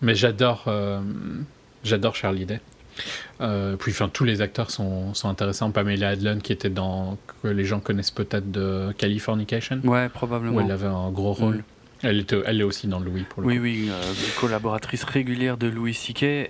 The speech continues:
Speaker 2: euh, que j'adore, totalement. Et qui, qui
Speaker 1: Très, très sympa.
Speaker 2: Ouais, bah, qui est, qui, enfin, qui joue un peu toujours le même personnage, hein, <laughs> par contre.
Speaker 1: Un petit peu,
Speaker 2: Ouais.
Speaker 1: ouais, ouais.
Speaker 2: Mais, euh,
Speaker 1: Pas un range énorme.
Speaker 2: Non, non. Mais elle est, elle est, elle est toujours géniale, ici,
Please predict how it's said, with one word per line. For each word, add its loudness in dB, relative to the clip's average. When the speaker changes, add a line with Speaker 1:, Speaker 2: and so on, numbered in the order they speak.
Speaker 2:
euh, -2
que 0
j'adore, -2
totalement. -4
Et 2
qui, 0
qui -2
Speaker 1:
Très, 2
très -2
sympa. 0
Speaker 2:
Ouais, 4
bah, 2
qui 4
est, 4
qui, -10
enfin, -6
qui 0
joue 4
un 2
peu 2
toujours 4
le 2
même 0
personnage, 0
hein, 0
<laughs> 0
par 2
contre. -4
Speaker 1:
Un 8
petit 2
peu, 4
Speaker 2:
Ouais. 4
Speaker 1:
ouais, 0
ouais. -2
Speaker 2:
Mais, 2
euh, -2
Speaker 1:
Pas 6
un 4
range 2
énorme. 0
Speaker 2:
Non, -2
non. -4
Mais 6
elle 0
est, 0
elle 0
est, 2
elle 0
est -2
toujours 0
géniale, 0
ici, -4